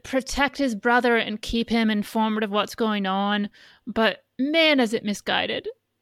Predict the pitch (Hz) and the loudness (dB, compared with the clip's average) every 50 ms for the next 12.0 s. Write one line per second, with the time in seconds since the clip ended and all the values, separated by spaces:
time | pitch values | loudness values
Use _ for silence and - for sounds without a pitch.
0 | _ _ _ _ _ _ _ - - - 277 277 311 339 - - - 349 359 381 | _ _ _ _ _ _ _ -4 0 2 2 2 2 0 -2 0 2 2 4 2
1 | 339 - - 302 294 285 - - - 277 269 - - 262 247 247 233 233 226 202 | 2 0 2 2 2 2 0 -4 -8 -8 -8 -6 -4 -4 -4 -2 -2 -2 -2 0
2 | 185 180 190 202 220 - 247 - - 269 269 262 - 269 254 254 277 277 294 302 | 0 0 0 0 0 -2 -6 -8 -6 -6 -6 -4 -2 0 0 2 2 0 0 -2
3 | 311 311 311 - - - _ _ _ _ _ _ _ _ _ _ _ _ _ _ | -2 -4 -8 -12 -14 -20 _ _ _ _ _ _ _ _ _ _ _ _ _ _
4 | _ _ _ _ _ _ _ _ _ _ _ _ _ _ - 254 226 214 226 226 | _ _ _ _ _ _ _ _ _ _ _ _ _ _ 2 4 6 6 6 4
5 | - - - - - - - - - _ _ _ _ _ _ _ _ _ _ - | 2 -2 -6 -20 -20 -20 -20 -20 -20 _ _ _ _ _ _ _ _ _ _ -4
6 | 247 302 349 349 330 - - 269 247 233 220 208 214 - 226 220 214 208 208 190 | 0 2 4 4 4 4 4 2 2 2 2 0 0 0 0 0 0 0 -2 -2
7 | 196 - - 185 - 196 190 190 202 202 196 - - - - - - _ _ _ | -2 -4 -4 -4 -4 -4 -4 -4 -6 -8 -6 -6 -4 -4 -4 -6 -8 _ _ _
8 | - - _ _ _ _ _ _ _ - 214 220 240 226 202 233 233 226 240 254 | -20 -20 _ _ _ _ _ _ _ -2 0 2 2 0 0 2 2 4 4 4
9 | 262 254 247 226 - _ _ - 220 220 220 - - 233 208 - - 214 202 196 | 4 2 2 0 -4 _ _ -2 -2 -2 0 0 0 -2 0 0 0 0 2 2
10 | 196 185 - _ _ _ - 208 196 202 190 190 185 185 185 - - - - - | 2 0 -2 _ _ _ -4 -2 0 0 0 0 0 -2 -4 -6 -10 -14 -8 -4
11 | 190 202 180 - - - _ - 196 196 190 - - 254 220 180 151 165 156 220 | 0 2 2 0 0 -4 _ -4 -2 -2 -2 0 0 -2 0 0 -2 -4 -6 -8